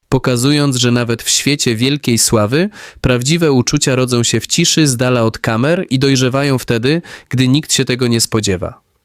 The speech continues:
Katy Perry według informacji zbliżonych do jej otoczenia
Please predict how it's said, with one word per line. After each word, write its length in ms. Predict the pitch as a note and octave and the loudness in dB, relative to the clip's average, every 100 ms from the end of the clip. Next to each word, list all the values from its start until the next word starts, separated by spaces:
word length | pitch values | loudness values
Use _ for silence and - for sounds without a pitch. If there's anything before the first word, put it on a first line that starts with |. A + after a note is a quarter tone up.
| _ | _
Katy 340 | - E3+ F3 | 0 2 0
Perry 360 | B2+ C#3 D#3 D3+ | 0 2 2 2
według 480 | C3 B2 A#2+ A2+ - - | 0 2 2 0 -4 0
informacji 720 | B2 A#2+ A#2+ A#2+ C#3+ D#3+ C3+ | 0 2 2 2 0 0 0
zbliżonych 540 | A#2+ A#2+ A#2 C#3 C3+ | 0 0 2 2 2
do 120 | A#2+ A#2 | 2 2
jej 160 | A2+ | 2
otoczenia 560 | A2 A#2 - C#3 C#3+ | 0 0 0 0 0